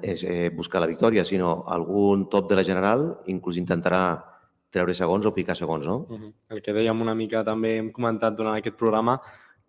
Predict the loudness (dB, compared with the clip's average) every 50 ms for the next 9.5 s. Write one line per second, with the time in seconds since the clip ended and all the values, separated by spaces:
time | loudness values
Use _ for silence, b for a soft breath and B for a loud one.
0 | _ 6 8 8 8 6 2 -4 -14 -20 0 4 6 8 8 8 8 8 8 8
1 | 8 8 6 4 4 4 4 4 4 2 2 2 2 4 4 6 6 4 4 4
2 | 4 4 6 6 6 6 4 4 4 6 4 4 2 2 0 0 2 2 4 6
3 | 4 4 4 2 -2 -8 -2 4 6 6 8 8 8 6 6 4 4 2 0 2
4 | 4 4 4 6 6 6 8 6 6 6 4 4 2 0 -2 0 -2 -2 0 0
5 | 0 2 2 2 2 2 2 2 0 2 2 2 4 4 2 2 0 0 -2 -2
6 | -2 -4 -6 -4 -4 -4 -4 -6 b b b b _ _ 0 2 4 4 4 2
7 | 2 0 0 2 2 2 0 0 -2 0 2 2 2 2 2 -2 b b b b
8 | b b -8 -4 -4 -2 0 2 2 2 2 0 0 2 0 2 2 2 4 4
9 | 4 4 2 0 0 0 0 0 -2